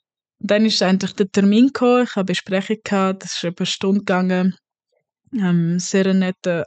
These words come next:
Arzt ist es gsi. Und, ähm, er hat halt einfach nochmal selber müssen das Bild machen von mir und von m-, meine Einste-, also von meiner Einstellung zu dem,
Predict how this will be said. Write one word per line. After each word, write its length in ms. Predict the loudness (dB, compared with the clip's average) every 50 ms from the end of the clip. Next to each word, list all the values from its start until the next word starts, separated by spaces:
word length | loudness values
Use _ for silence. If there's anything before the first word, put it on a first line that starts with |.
| _ -6
Arzt 500 | -2 -2 -2 -2 -4 -8 -12 -12 -12 -10
ist 220 | -8 -8 -8 -6 -8
es 160 | -10 -10 -12
gsi. 420 | -12 -8 -4 -4 -2 -2 -4 -6 -8 -14 -20 -20 _ _ _ _ _ _ _ _
Und, 480 | -6 -4 -4 -2 -2 -2 -2 -4 -4 -2
ähm, 420 | -2 -2 -2 -2 -2 -4 -4 -6 -8 -6
er 160 | -2 0 2 2 2
hat 100 | 0 0
halt 200 | 0 -2 -2 0
einfach 340 | -2 -2 -2 -2 -4 -4 -4
nochmal 640 | -4 -2 -2 0 0 -2 -2 -2 -2 -4 -4 -4 -6 -8 -10 _
selber 460 | -18 -8 -2 0 0 0 0 0 0
müssen 380 | 0 0 0 -2 -4 -6 -6 -8
das 120 | -8 -8 -4
Bild 340 | 0 2 2 2 2 0 -2
machen 360 | -2 -2 -4 -4 -6 -6 -6
von 180 | -4 -2 -2 0
mir 380 | 2 2 2 2 0 0 -2 -4
und 200 | -4 -4 -4 -6 -6 -6
von 720 | -6 -4 -4 -4 -4 -4 -4 -4 -4 -6 -6 -8 -10 -10 -14
m-, 720 | -18 -20 -20 -18 -18 -14 -10 -8 -6 -4 -4 -4 -6 -8 -8
meine 320 | -6 -4 -2 -2 -2 -2
Einste-, 520 | -2 -4 -6 -6 -8 -12 -10 -8 -6 -2 0
also 240 | 0 0 0 -2 -4 -4 _
von 160 | -6 -6 -6 -4 -4
meiner 220 | -2 0 0 0 0
Einstellung 360 | -2 -4 -6 -6 -6 -6 -8 -8
zu 120 | -10 -8
dem, 240 | -6 -6 -6 -6